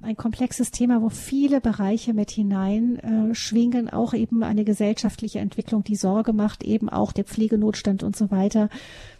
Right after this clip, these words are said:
Wir haben versucht, ein Stückchen zu der Diskussion beizutragen mit dieser Sendung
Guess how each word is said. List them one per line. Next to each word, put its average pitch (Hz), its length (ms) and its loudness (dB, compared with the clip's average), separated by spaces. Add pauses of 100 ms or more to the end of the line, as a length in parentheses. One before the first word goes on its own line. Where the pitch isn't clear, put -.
(320)
Wir 226 400 2
haben 214 240 -2
versucht, 214 540 0 (140)
ein 247 300 0
Stückchen 240 460 -2
zu - 140 -2
der 220 120 2
Diskussion 214 840 2
beizutragen 202 880 0
mit 196 300 -2
dieser 202 540 2
Sendung 196 800 2